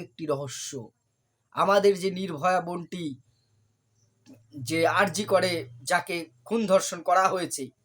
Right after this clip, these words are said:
তার বাড়িও শুনেছি সোদপুরে। তাহলে বিষয়টাকে কি একটু হালকা করার জন্য ওই পুজোটাকে একটু তোল্লাই দেওয়ার চেষ্টা করা? আমি জানি না, এটা আমার, আহ, মনে হচ্ছে, অনেকের কাছে শুনছি, নাকি এইরকম কোনো সম-, সমীকরণ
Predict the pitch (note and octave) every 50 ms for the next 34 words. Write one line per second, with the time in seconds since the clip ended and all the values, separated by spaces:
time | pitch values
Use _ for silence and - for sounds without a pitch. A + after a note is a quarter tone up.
0 | _ _ _ _ - G3 G3+ A#3 B3 G3 C3 - C#3+ D3+ F#3 G#3+ A3+ A#3+ A3+ -
1 | - G3 G3 F#3+ - - E3 - - - D#3 - _ _ _ - A#2 G#2 - _
2 | _ _ _ _ _ _ _ _ _ _ _ _ _ _ _ - G3 A3 B3+ C#4
3 | C4 G#3+ F#3+ F3+ - _ _ B2 B2 D#3+ E3 - A#3+ A#3+ A#3+ A#3 B3 A#3 A#3 A#3+
4 | A3+ - A#3 A#3+ A#3 A3+ G#3+ _ _ _ _ _ _ _ - G#3 G#3+ - _ _
5 | _ - - C#4 A3 - - F3+ G#3+ A3+ A3+ - A#3+ A#3 - A#3+ A#3 A#3 A#3 A#3
6 | G3 F3+ A#3+ A#3 A3+ A3 A3+ A3 G#3 A3 G#3+ - A3+ G#3 G#3 G#3+ G#3+ G#3+ - A3
7 | G3+ - - - A3+ A3 G#3+ - - A3 G#3+ G#3 G#3 G#3 G#3 G3 G#3+ G#3 G3+ G3+
8 | - G3+ G3 - - G3+ F#3+ - E3+ C#3+ A#2 - - A#3+ D#4 D#4+ C4 D#4+ D#4 D#4+
9 | D4+ B3+ G3+ E3 D#3 - G#3 G3+ G3 G#3+ A3+ A#3 G#3 - _ _ _ _ _ _
10 | - - D#3 D#3+ D#3 C#3+ C#3+ E3+ A#3 D4 D#4 E4+ D#4+ C4 B3+ B3+ - - - E3+
11 | D#3+ E3+ F#3+ - A3 G3+ - G3 F#3 G3 - - - B3 A#3+ A3+ - - D3 B2+
12 | - _ _ _ _ _ _ _ _ _ _ _ _ _ _ - C#3 F3+ G3+ -
13 | A3+ G#3 G#3 G#3 A#3 A#3 - A#3+ A3 - A3 G#3+ G#3+ G3+ G3 - G3 F#3+ F#3+ -
14 | - _ - - - F#3 F3 F3 E3 D#3 D#3 D3+ D3 C3+